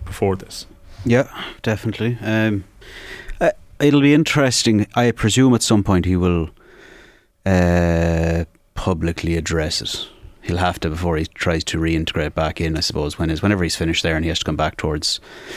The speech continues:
Speaker 2: the U K, he'll, he'll have to address it at some point or other. I don't know what possible reasons he will offer. I think overall the, the situation on his behalf is pretty pathetic. Eh, like, it's,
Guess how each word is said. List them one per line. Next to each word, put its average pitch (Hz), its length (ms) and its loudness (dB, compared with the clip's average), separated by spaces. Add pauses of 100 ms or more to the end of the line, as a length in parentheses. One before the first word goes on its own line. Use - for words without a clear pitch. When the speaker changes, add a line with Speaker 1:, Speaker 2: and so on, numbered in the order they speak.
(420)
Speaker 2:
the 107 100 2
U 104 80 2
K, 98 480 2
he'll, 95 200 0
he'll 90 180 0
have 87 180 0
to 85 100 0
address 87 300 0
it - 20 -2
at 80 60 -4
some 90 180 0
point 82 180 0
or 80 100 0
other. 78 200 -2
I 104 80 0
don't 117 240 4
know 117 300 4 (480)
what 104 240 0
possible 98 340 0
reasons 92 460 2
he 92 180 2
will 90 180 2
offer. 104 380 0 (760)
I 85 120 -2 (220)
think 87 200 0
overall 90 520 2
the, 82 220 -2 (120)
the 82 100 -4
situation 85 600 -2
on 85 40 -2
his 85 160 0
behalf 87 320 0
is 82 80 -4
pretty 87 220 -2
pathetic. 139 460 0 (1400)
Eh, 78 200 -4
like, 123 200 2
it's, - 580 0